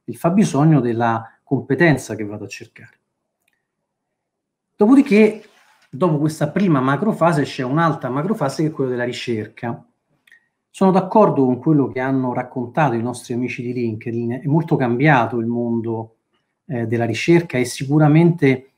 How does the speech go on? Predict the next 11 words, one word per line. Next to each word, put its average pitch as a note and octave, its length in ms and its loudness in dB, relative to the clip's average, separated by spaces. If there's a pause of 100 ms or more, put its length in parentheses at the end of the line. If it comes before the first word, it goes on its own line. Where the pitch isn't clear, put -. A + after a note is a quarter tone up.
(140)
i C3 100 0
social D#3+ 420 2
hanno B2+ 160 2
reso C3+ 400 0
democratico, C3 1120 0 (360)
è A#2+ 60 -16
molto C#3 320 -2
bella A#2 320 -2
quella A2 200 -6
parola, A2+ 300 -4
l'accesso, - 1000 -6